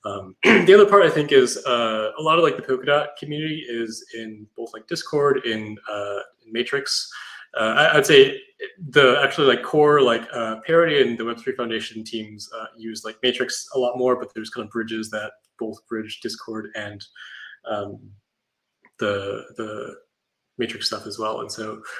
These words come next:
it's a lot of discussions that, that happened there. Um,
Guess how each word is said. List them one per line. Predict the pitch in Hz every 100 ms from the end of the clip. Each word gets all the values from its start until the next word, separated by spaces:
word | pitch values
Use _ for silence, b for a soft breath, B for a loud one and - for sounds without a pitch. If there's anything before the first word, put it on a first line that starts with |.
| B
it's | -
a |
lot | 131 147
of | 143
discussions | 139 143 - 135 120
that, | 120 110
that | 113 104
happened | 117 113 107 107
there. | 135 143 139 - B B B -
Um, | 110 104 101 98 101